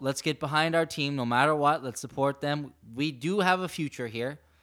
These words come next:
There are things that are positive, and we can make things happen if we, uh, as an organization, <laughs> make the appropriate changes.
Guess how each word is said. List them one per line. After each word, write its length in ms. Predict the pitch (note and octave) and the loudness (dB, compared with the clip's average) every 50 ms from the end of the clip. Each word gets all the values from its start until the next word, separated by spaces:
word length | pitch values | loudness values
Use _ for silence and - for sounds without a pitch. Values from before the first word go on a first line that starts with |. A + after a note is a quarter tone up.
| _ _ _ _ _ _ _ | _ _ _ _ _ _ _
There 160 | B2 C3 C#3+ | 0 2 4
are 100 | D#3 E3 D#3+ | 4 4 4
things 300 | D#3+ - D#3+ D#3+ E3 - | 2 -2 -4 -4 -4 -4
that 120 | - D3 C#3+ | -4 -4 -4
are 60 | C#3+ | -4
positive, 600 | - - C#3+ C#3 C#3 C3+ C#3 C#3+ D3+ E3 D3+ C#3 | 0 2 4 4 4 2 0 -2 -2 -4 -2 -4
and 140 | B2+ B2 B2 | -6 -6 -6
we 80 | C3+ | -6
can 200 | C3 - D3 C3 | -6 -6 -6 -4
make 220 | B2+ B2+ C3 B2 - | -2 -4 -4 -6 -6
things 220 | - B2+ B2 - | -8 -6 -6 -4
happen 400 | - C3+ C#3+ D#3 - A2+ F2+ F2+ F#2+ | -4 -4 -4 -4 -6 -8 -10 -10 -12
if 160 | F#2 - - | -14 -14 -14
we, 260 | G2 G2 G2 G2 G2+ G2 | -12 -12 -10 -10 -10 -12
uh, 140 | G2 F#2+ F#2 F#2+ _ _ _ _ _ _ _ _ _ - - | -12 -14 -16 -18 _ _ _ _ _ _ _ _ _ -18 -14
as 140 | G#2 G2+ G#2 | -12 -10 -8
an 80 | G#2 | -8
organization, 840 | G#2 G#2+ G#2+ A2 G#2+ A2 G#2+ G#2 A2 A2 A#2 - - - - D3 C3+ | -8 -8 -8 -8 -8 -8 -8 -8 -8 -8 -8 -8 -10 -6 -4 -4 -4
<laughs> 60 | B2+ B2+ | -4 -6
make 160 | A#2+ A#2+ - | -8 -10 -12
the 180 | - - B2 B2 | -12 -10 -10 -10
appropriate 580 | A#2 - - A#2+ A2+ G#2+ - - G#2+ G#2 G#2 G2+ | -10 -10 -8 -8 -8 -8 -10 -12 -12 -12 -14 -16
changes. 560 | - - G2+ G2+ G#2 G2+ G2+ F#2 - - _ | -16 -14 -12 -12 -12 -12 -14 -18 -20 -20 _